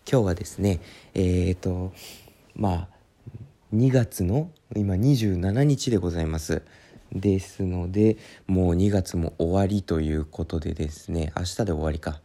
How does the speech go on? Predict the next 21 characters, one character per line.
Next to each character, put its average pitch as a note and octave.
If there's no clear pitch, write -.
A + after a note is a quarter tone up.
明 -
日 D#2+
で F2
終 D#2+
わ E2+
り E2+
な E2+
ん E2
で E2+
す -
け -
ど、 G2+
皆 F#2+
さ F2
ん、 D#2+
三 A#2+
月 F2
に F2
向 F2+
け F#2+
て F2